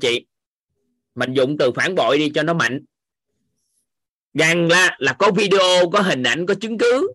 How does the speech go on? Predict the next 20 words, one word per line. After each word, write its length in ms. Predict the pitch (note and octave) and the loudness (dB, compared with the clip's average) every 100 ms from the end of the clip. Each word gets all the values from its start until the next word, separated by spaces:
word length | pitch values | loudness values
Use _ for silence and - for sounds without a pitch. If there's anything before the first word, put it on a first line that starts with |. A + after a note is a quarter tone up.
| - | -6
rằng 220 | B2+ B2+ | -6 -4
là 100 | B2 | -4
người 260 | B2+ B2+ A#2+ | -2 -4 -4
kia 220 | D3+ D3+ | -2 -2
đã 460 | C3+ A#2 C#3 E3+ F3 D#3 | 0 0 0 -2 -4 -6
phụ 220 | B2+ C#3 | -4 -2
bạc 200 | B2+ A2 | -4 -6
chị, 240 | - G#2 - _ _ _ _ _ _ | -6 -8 -8 _ _ _ _ _ _
đã 160 | G2+ A#2 | -6 -6
có 200 | D#3+ F3+ | -2 -4
một 140 | F3 - | -4 -4
cái 100 | F3 | -4
mối 220 | F#3 G3 | -2 -2
quan 240 | F3+ D3+ | -2 -4
hệ, 460 | C#3+ G#2 G#2 A#2+ C3 | -6 -6 -4 -4 -2
à, 140 | B2 | -2
ngoài 300 | A#2+ B2 A#2+ | -4 -4 -4
luồng 380 | B2 B2+ A#2+ A#2 | -2 -2 -2 -4
gì 80 | A2+ | -4
đó 220 | A2+ C#3+ | -2 -4